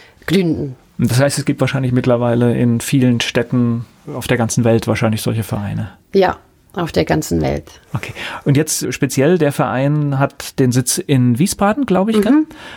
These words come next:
Speaker 2: Wie viele Leute arbeiten da mit? Was, was muss ich mir da vorstellen?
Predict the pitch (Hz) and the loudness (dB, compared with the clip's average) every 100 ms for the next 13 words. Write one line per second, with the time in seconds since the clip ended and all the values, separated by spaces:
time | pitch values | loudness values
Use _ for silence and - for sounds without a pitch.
0 | - 135 156 165 127 135 104 123 131 123 | -12 -2 0 2 0 -2 -4 -2 -2 0
1 | 117 104 131 - - 127 - 123 - 127 | 0 0 -2 -2 -4 -6 -4 -4 -2 -2
2 | 127 123 110 - - - 120 - 156 185 | 0 0 0 -4 -6 -2 -2 0 -2 -2
3 | 180 | -2